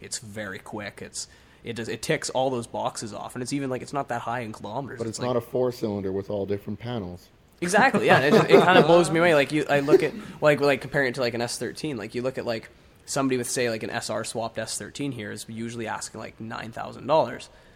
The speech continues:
Speaker 1: But I can go out and buy an E forty-six for five, six K. Like,
Speaker 2: I think those people, like, the, the two forty kids, are getting in this mindset that every single dollar that you put in has to come back out with the car. And, uh, I've learned that the hard way. There's no way that actually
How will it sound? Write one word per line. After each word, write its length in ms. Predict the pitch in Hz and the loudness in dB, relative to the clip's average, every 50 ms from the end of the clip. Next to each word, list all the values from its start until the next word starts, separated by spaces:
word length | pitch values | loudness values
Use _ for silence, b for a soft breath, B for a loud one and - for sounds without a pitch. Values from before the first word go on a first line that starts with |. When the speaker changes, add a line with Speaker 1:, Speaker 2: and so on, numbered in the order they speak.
| b b b b b b _ | b b b b b b _
Speaker 1:
But 80 | 117 117 | -2 -2
I 80 | 120 | -2
can 140 | - 131 123 | -2 -4 -4
go 140 | 120 117 113 | -2 -2 0
out 120 | 110 117 139 | 0 -2 -2
and 120 | 131 123 | -4 -6
buy 180 | 110 101 - 113 | -6 -6 -6 -6
an 80 | 110 101 | -6 -6
E 120 | 104 113 | -8 -10
forty-six 520 | - - 95 101 107 - - 123 147 - | -10 -10 -10 -10 -8 -8 -8 -8 -8 -8
for 140 | - - - | -10 -12 -14
five, 340 | - - - 107 107 107 117 | -14 -10 -10 -10 -8 -8 -8
six 240 | - - - - - | -8 -8 -8 -10 -12
K. 360 | - - - 98 98 220 302 | -14 -14 -14 -10 -8 -8 -8
Like, 320 | 277 120 - - - - b b b b b | -8 -8 -10 -12 -14 -16 b b b b b
Speaker 2:
I 80 | 127 | -4
think 320 | 123 131 170 175 180 - - - - - - - - - | 0 2 2 2 2 -2 -6 -14 -20 -20 -20 -20 -20 -18
those 380 | 82 107 107 113 113 117 117 - | -14 -2 2 4 4 4 4 2
people, 520 | - 131 120 - 131 135 135 131 131 127 | -2 -2 2 4 6 8 8 8 8 6
like, 340 | - 117 120 113 101 - - | 6 4 2 2 2 0 -4
the, 280 | 107 113 110 110 110 101 | -4 -2 0 0 0 0
the 100 | 98 98 | -4 -6
two 180 | - - 131 123 | -4 -4 -4 -4
forty 320 | - - 92 92 98 101 | -2 0 0 0 0 0
kids, 200 | 104 135 135 107 | 0 0 2 2
are 60 | 117 | 2
getting 220 | 90 107 101 107 117 | 0 0 0 0 0
in 80 | 117 | 0
this 140 | 110 98 - | -2 -2 -4
mindset 440 | 101 98 92 95 104 104 - 113 90 | -4 -6 -6 -6 -6 -2 -2 -2 0
that 160 | 87 92 - - - | 0 -4 -6 -4 -2
every 300 | 104 104 92 117 123 117 | -2 -2 0 0 -2 -2
single 240 | - 127 127 120 107 | -2 -2 0 0 -2
dollar 420 | - - 95 92 95 101 113 110 | -2 -4 -4 -2 0 2 2 2
that 140 | 104 87 73 | 2 0 -2
you 80 | 95 | -6
put 260 | - - - 107 101 92 | -10 -6 -4 -2 -2 -2
in 220 | 90 107 127 139 B B B B B B | -2 -2 -4 -4 B B B B B B
has 260 | B 135 120 104 - - | B -4 -4 -4 -4 -8
to 60 | 113 | -10
come 240 | - - 123 110 98 | -6 -4 -4 -2 -2
back 280 | 104 98 101 95 - | -2 -2 -2 -2 -2
out 140 | 110 95 85 | -2 -2 -2
with 140 | 95 95 - | -2 -6 -6
the 60 | - | -6
car. 240 | - 113 101 95 92 | -2 0 0 0 0
And, 140 | 92 95 - | -4 -8 -10
uh, 160 | - - 92 - B B B B B B - | -10 -12 -14 -14 B B B B B B 0
I've 160 | 135 165 165 | 2 4 4
learned 200 | 175 156 147 147 | 6 4 6 4
that 160 | 143 139 101 | 4 2 0
the 60 | 104 | 0
hard 200 | 90 113 117 110 | 2 2 4 4
way. 120 | 104 104 101 | 4 4 4
There's 180 | 107 110 101 | 4 4 2
no 300 | 113 113 120 127 127 123 | 2 4 4 6 6 6
way 260 | 113 110 107 107 104 101 | 6 6 4 4 4 4
that 180 | 104 104 101 | 2 2 2
actually 600 | 98 101 104 - - 117 104 104 104 104 98 - | 2 2 0 -2 -2 -2 0 0 0 0 -2 -4